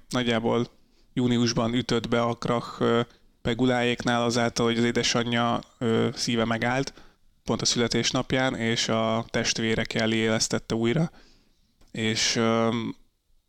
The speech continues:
ezt így nagyjából akkor táj történt, ugye ez Pegulával, amikor a Roland Garroson bejutott a top tízbe életében először, és, ö,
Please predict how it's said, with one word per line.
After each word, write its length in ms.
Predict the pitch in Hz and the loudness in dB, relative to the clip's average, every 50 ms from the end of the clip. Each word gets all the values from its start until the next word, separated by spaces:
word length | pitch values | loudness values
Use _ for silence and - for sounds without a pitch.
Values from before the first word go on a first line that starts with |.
| _ - - | _ -18 -12
ezt 300 | - - 110 - - - | -8 -4 -2 -2 -2 -2
így 320 | 117 117 117 110 - 127 - - - | 0 -2 -2 -2 -4 -8 -10 -8 -4
nagyjából 340 | 131 120 117 120 117 120 117 | -2 0 2 2 2 2 2
akkor 440 | 117 - - - 123 113 110 113 - - _ _ _ - | 0 -2 -2 0 0 0 0 0 -4 -10 _ _ _ -6
táj 220 | - 117 113 117 | -2 -2 0 0
történt, 400 | - - 123 113 - - 123 117 | 0 0 0 0 0 0 -2 -2
ugye 140 | 123 113 113 | -2 0 0
ez 80 | 113 - | 0 0
Pegulával, 480 | - 123 113 120 120 113 113 113 117 | 0 0 0 2 2 2 2 2 0
amikor 300 | 117 117 117 113 120 113 | 0 0 -2 -2 -2 0
a 60 | 117 113 | 0 0
Roland 280 | 120 120 113 113 117 | 0 0 0 0 0
Garroson 520 | 113 113 113 117 - - 120 117 117 110 - _ _ _ _ - | 0 0 0 0 0 0 -2 -2 -4 -6 -10 _ _ _ _ -18
bejutott 540 | 180 165 170 - - 120 117 117 120 - - | -14 -14 -10 -4 -2 -2 0 0 -2 -2 -2
a 40 | |
top 220 | 113 - 123 - - | -2 -2 -2 -2 0
tízbe 480 | - 131 120 117 113 113 110 110 110 - - - _ _ _ | 0 0 2 2 2 2 2 0 -2 -4 -8 -20 _ _ _
életében 500 | - 127 117 117 113 - 120 110 113 117 | -4 -2 0 0 0 0 0 0 0 0
először, 540 | 117 123 127 131 127 - - 151 143 139 143 - - - - - - _ _ _ _ _ - - - | 0 0 0 0 0 0 2 2 2 0 0 -4 -12 -20 -20 -20 -20 _ _ _ _ _ -20 -18 -12
és, 440 | - 120 113 113 113 113 - - - | -6 -4 -2 -2 0 0 0 0 0
ö, 260 | 120 117 113 117 117 | 0 2 2 2 2